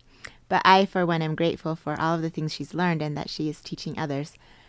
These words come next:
as she's had the experiences that she's had, and how she has had to really look at success in her own family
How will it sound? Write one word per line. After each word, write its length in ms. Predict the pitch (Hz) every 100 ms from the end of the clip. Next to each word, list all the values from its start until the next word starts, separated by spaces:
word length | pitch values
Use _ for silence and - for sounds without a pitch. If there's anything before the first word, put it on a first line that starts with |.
| _
as 160 | - 160
she's 160 | 170 160
had 200 | 160 -
the 200 | 156 -
experiences 560 | - - 160 156 151
that 140 | 139 -
she's 180 | 151 -
had, 280 | 208 175 - _ _ _ _ _ _ -
and 100 | 202
how 100 | 208
she 120 | 202
has 180 | 170 196
had 180 | 175
to 120 | - 165
really 200 | 175 180
look 200 | 165 165
at 160 | -
success 460 | 165 - - 151 -
in 120 | 147
her 160 | 175 -
own 200 | 147 151
family 400 | 151 143 143